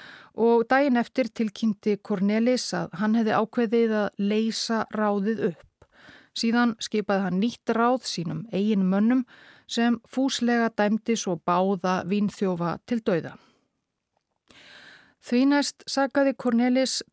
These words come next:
tvo trésmiði um þann glæp að hafa ætlað að sigla burt á pramma í leyfisleysi og voru þeir snarlega dæmdir til dauða og menn hans tóku þá af lífi. Síðan tilkynnti Cornelis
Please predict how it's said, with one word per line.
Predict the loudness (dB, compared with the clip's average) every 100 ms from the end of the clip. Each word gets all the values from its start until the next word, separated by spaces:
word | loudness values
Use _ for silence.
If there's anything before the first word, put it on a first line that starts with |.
| -10
tvo | -6 -4
trésmiði | -6 -4 -2 0 0 2 2 0 0 2
um | 0 -2
þann | -4 -2 -2
glæp | 0 0 0 -2
að | -2
hafa | -2 -4
ætlað | -6 -6
að | -4 -4
sigla | -6 -4 -4 -2
burt | -2 -2 -4 -10 -10
á |
pramma | -10 -10 -4 0 2 2 0
í | -2 -6
leyfisleysi | -4 -2 0 -2 0 -2 0 -2 -4 -6 -20 -20 -20 -20 -14
og | 0 2 4 4 2
voru | 2 2 2
þeir | 0 0
snarlega | 0 0 2 2 2 2
dæmdir | 2 2 0 -2
til | -4
dauða | 0 -2 -2 -12 _ -18
og | -4 0
menn | 2 2 2
hans | 0 -2 -6
tóku | -4 -6 -4
þá | -2 -2 -2
af | -2
lífi. | 0 -2 -6 -16 _ _ -20 -20 -12
Síðan | -4 0 4 2 0 -2
tilkynnti | -2 -2 -2 -2
Cornelis | -2 0 0 2 0